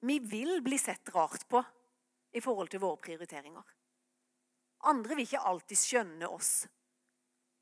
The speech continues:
At på en måte, hvorfor i alle dager skal du gå på gudstjeneste klokka fem en søndag ettermiddag?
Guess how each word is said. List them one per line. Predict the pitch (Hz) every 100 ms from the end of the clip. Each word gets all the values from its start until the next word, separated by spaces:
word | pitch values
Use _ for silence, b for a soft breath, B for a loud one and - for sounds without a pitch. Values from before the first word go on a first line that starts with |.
| -
At | 254 -
på | -
en | 262
måte, | 226 - 233 -
hvorfor | 277 - - 339
i | 311
alle | 294 208
dager | 214 190 175 214 - _ _ _ _ _ _
skal | - 311
du | 320
gå | 262
på | 269 247 220
gudstjeneste | - - 233 220 - 233
klokka | 220 269 -
fem | 208 226
en | 254
søndag | - 214 175 185 220
ettermiddag? | - - 151 156 180